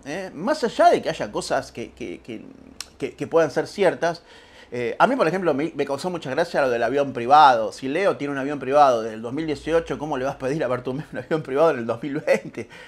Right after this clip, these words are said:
Es algo que quisiera tener dos <laughs> aviones privados. Hay cosas que no me cierran por ningún lado. Y, y yo veo mucha inocencia en,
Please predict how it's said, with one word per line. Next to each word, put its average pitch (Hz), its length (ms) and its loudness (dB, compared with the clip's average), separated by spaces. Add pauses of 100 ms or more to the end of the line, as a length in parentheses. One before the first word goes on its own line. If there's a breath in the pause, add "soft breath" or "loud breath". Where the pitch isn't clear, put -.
Es 175 160 -8
algo 214 160 10
que 165 80 -2
quisiera 156 320 2
tener 156 240 2
dos - 240 6
<laughs> - 0 -
aviones 160 440 2
privados. 151 480 2 (400 loud breath)
Hay 262 140 -2
cosas 277 320 -6
que 190 140 -6
no 208 140 -8
me 208 140 -6
cierran 202 440 -2
por 151 140 0
ningún 165 300 -6
lado. 160 520 4 (400 loud breath)
Y, 196 220 -10 (380)
y 202 80 -12
yo 311 240 -4
veo 302 320 6
mucha 214 320 -4
inocencia 147 1080 -4
en, 120 480 -12